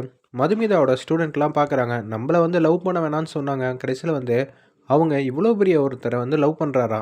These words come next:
ஒண்ணும் புரியலையேங்கிற" மாதிரி யோசிச்சுட்டு இருக்காங்க. "உங்ககிட்ட கொஞ்சம் பேசணும், உள்ள வரீங்களா?" "அங்கேருந்தே சொல்லலாமே" அப்படின்னு நம்ம மதுமிதா வந்து கேட்குறாங்க. "இல்லைங்க, எனக்கு மழைனா ஒத்துக்காது, எனக்கு பிடிக்காது, அதனால தான்" அப்படின்னு சொல்லும்போது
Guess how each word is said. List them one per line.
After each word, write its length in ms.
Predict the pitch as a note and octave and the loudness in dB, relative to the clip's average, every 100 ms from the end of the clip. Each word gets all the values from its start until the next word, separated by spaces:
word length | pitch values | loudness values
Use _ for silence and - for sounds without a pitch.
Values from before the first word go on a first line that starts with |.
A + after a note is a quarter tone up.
| A2 | -4
ஒண்ணும் 280 | C3+ G#3+ G#3+ | -4 -2 0
புரியலையேங்கிற" 480 | G3+ G3+ G3 F3+ | 0 0 0 0
மாதிரி 180 | D3+ D#3 | -2 -2
யோசிச்சுட்டு 300 | D#3 - - | -4 -4 -6
இருக்காங்க. 280 | C3+ C3+ C3 B2+ - _ _ _ _ _ _ _ | -2 -2 0 -2 -6 _ _ _ _ _ _ _
"உங்ககிட்ட 380 | C3 C#3 D3 F3+ | -2 2 2 4
கொஞ்சம் 260 | F#3+ C#3 C3+ | 2 2 2
பேசணும், 380 | D3+ D3 C3+ C3+ - _ _ _ - | 2 2 -4 -4 -8 _ _ _ -4
உள்ள 140 | F3+ A3+ | 2 4
வரீங்களா?" 380 | F#3+ E3+ D3+ C3+ - _ _ _ _ _ - | 4 2 2 2 -4 _ _ _ _ _ -4
"அங்கேருந்தே 360 | D#3+ A#3+ B3+ A#3+ | 0 2 2 4
சொல்லலாமே" 440 | G#3+ F3+ D#3 C3+ C#3 - _ - - _ _ _ _ _ _ _ - | 6 6 6 2 -4 -10 _ -20 -20 _ _ _ _ _ _ _ -6
அப்படின்னு 300 | F#3 B3+ A#3+ | -2 0 0
நம்ம 140 | G3+ | 2
மதுமிதா 360 | F3 G3 A3+ G3+ | 2 0 2 2
வந்து 180 | D#3+ G3 | 2 0
கேட்குறாங்க. 420 | G#3 G#3 F3 C#3 C3+ - - _ C#3+ | -2 0 0 0 -4 -6 -20 _ -2
"இல்லைங்க, 300 | A3+ B3 D3+ | 0 2 0
எனக்கு 220 | A#2+ C3+ B2+ | -2 -4 -2
மழைனா 340 | C#3 G3+ G3 E3+ | 0 2 2 2
ஒத்துக்காது, 440 | C#3+ G3 F#3+ C#3+ | 0 2 2 2
எனக்கு 220 | D3 B2 - | 0 -2 -6
பிடிக்காது, 440 | F#3 F#3+ E3+ C3 B2+ | -6 0 2 2 -2
அதனால 360 | B2+ F3+ G#3+ F3+ | -2 -2 0 2
தான்" 160 | F3 D#3 | 2 0
அப்படின்னு 240 | E3 F3+ | -2 -4
சொல்லும்போது 400 | D3+ B2+ A#2+ A#2 | -6 -4 -4 -2